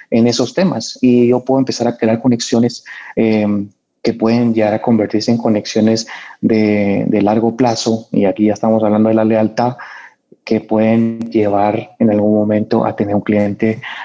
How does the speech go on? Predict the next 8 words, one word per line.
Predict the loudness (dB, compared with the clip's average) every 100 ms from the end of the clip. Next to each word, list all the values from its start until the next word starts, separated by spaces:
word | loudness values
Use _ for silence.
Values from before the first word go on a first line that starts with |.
| -18 _
pues, | -4 -2 -2 -6 -10 -2
na-, | 0 0 -4 -4
cautivo | -2 0 0 2 0 -4 -12 -4
en, | 0 2
en | 2 2
mi | 2
plataforma, | 0 -4 -4 0 0 2 0
¿verdad? | -2